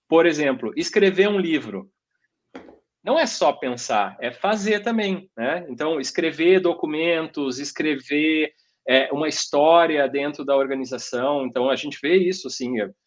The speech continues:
é, no dia a dia, é uma necessidade dos designers de c-, contarem histórias, escreverem, pa-, ah,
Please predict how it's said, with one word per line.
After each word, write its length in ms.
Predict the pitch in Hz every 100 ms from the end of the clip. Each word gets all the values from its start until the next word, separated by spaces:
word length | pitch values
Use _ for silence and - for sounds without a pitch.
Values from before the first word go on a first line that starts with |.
| _ _ -
é, 580 | 117 117 113 113 113 120
no 220 | 127 131
dia 200 | 135 185
a 40 |
dia, 320 | 185 170 220
é 60 | 165
uma 140 | 127
necessidade 800 | 127 131 143 - 147 156 160 175
dos 240 | 175 165 160
designers 520 | 170 165 165 175 160
de 80 | 170 -
c-, 100 | 160
contarem 500 | 156 151 147 143 170
histórias, 560 | - 139 135 160 127 127
escreverem, 880 | - - 135 123 131 156 147 113 - _ _ _ _
pa-, 240 | - 147 151
ah, 280 | 139 127